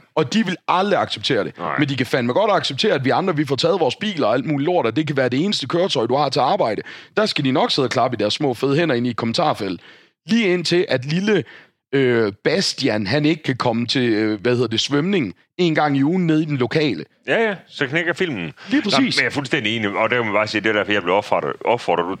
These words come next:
Speaker 2: utallige gange til at gå ind i politik.
Speaker 1: Ja.
Speaker 2: Og lige præcis med den her snak, vi har nu, så bliver det bare et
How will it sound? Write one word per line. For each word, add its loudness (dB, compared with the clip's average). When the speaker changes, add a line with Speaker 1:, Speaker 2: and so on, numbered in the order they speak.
Speaker 2:
utallige -2
gange -2
til -2
at 0
gå 0
ind -2
i -8
politik. -4
Speaker 1:
Ja. 2
Speaker 2:
Og 2
lige 2
præcis 0
med 2
den 2
her 2
snak, -4
vi 0
har 2
nu, -2
så -2
bliver 0
det -2
bare 2
et -8